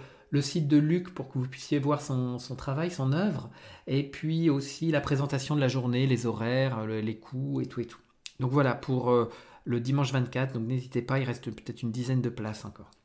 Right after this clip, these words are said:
Euh... Alors, les planètes, nos amis les planètes. Euh...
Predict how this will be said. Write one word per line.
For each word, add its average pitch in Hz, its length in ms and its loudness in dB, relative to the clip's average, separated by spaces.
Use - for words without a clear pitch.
Euh... 156 1080 4
Alors, 147 460 2
les 139 140 2
planètes, 147 480 2
nos 131 300 0
amis 151 160 4
les 151 120 6
planètes. 139 580 -2
Euh... 135 600 6